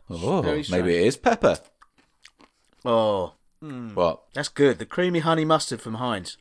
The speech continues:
Speaker 1: What would you have that with?
Speaker 2: Anything you'd have salad, it, salad cream with, 'cause it is essentially
Speaker 1: A dressing.
Speaker 2: yellow salad cream.
Speaker 1: Oh, there you go.
Speaker 2: It doesn't taste of mustard at all. It's very <sighs> sweet and just salad creamy.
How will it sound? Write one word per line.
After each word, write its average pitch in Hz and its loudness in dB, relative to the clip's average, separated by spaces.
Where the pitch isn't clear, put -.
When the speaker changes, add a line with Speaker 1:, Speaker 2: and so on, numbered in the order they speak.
Speaker 1:
What 151 2
would 147 -4
you 139 2
have 139 0
that 139 0
with? 147 4
Speaker 2:
Anything 170 -2
you'd 156 0
have 147 2
salad, 151 2
it, 139 -6
salad 139 0
cream 107 -2
with, 87 -8
'cause 113 -10
it 117 -10
is 135 -2
essentially 120 -6
Speaker 1:
A 107 -6
dressing. 110 0
Speaker 2:
yellow 139 4
salad 113 -2
cream. 85 -14
Speaker 1:
Oh, 381 -6
there 101 4
you 101 4
go. 175 2
Speaker 2:
It 165 -6
doesn't 220 0
taste 214 0
of 175 -2
mustard 175 0
at 160 -2
all. 214 4
It's 151 -12
very 233 2
<sighs> - -8
sweet 196 4
and 156 -6
just 175 -8
salad 208 2
creamy. 95 -8